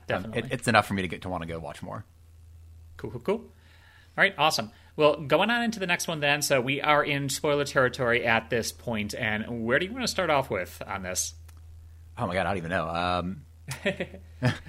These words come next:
Speaker 1: So there's
Speaker 2: yeah,
Speaker 1: a lot of
Speaker 2: 'cause
Speaker 1: cool. Go ahead.
Speaker 2: There you go. No, you go.
Speaker 1: Uh, no, th-, th-, there, there are a lot of cool scenes here and there. Uh, one of which is, like, the clown mannequin that just keeps popping up and, like, moving around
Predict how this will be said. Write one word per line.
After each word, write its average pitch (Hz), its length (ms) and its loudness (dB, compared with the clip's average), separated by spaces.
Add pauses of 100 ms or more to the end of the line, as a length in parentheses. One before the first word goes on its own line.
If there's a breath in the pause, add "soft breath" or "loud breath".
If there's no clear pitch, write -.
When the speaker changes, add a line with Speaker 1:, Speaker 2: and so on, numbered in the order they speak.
(160)
Speaker 1:
So 156 60 8
there's 143 200 10
Speaker 2:
yeah, 226 60 4
Speaker 1:
a - 20 4
lot 302 120 8
of 311 80 0
Speaker 2:
'cause - 40 -8
Speaker 1:
cool. 240 320 4 (540)
Go 151 80 8
ahead. 127 100 6
Speaker 2:
There 110 80 -2
you 92 120 -2
go. 87 60 -6 (220)
No, 147 80 4
you 120 60 4
go. 92 140 2 (920)
Speaker 1:
Uh, 151 220 10
no, 202 140 8
th-, 170 240 -2
th-, 202 200 0
there, 190 220 6
there 170 200 8
are 160 100 12
a 156 60 8
lot 143 140 8
of 135 80 4
cool 127 200 0
scenes 117 360 0
here 127 140 4
and 110 160 2
there. 107 340 6
Uh, 110 200 6
one 123 240 0
of 113 120 -2
which 113 280 0
is, 110 160 -2
like, 107 180 0
the 113 60 -6
clown 113 420 2
mannequin 104 480 0
that 98 140 0
just - 180 -4
keeps - 220 -10
popping 110 420 -4
up 101 200 -4
and, 98 100 -4
like, 92 200 -6
moving 117 360 0
around 101 560 2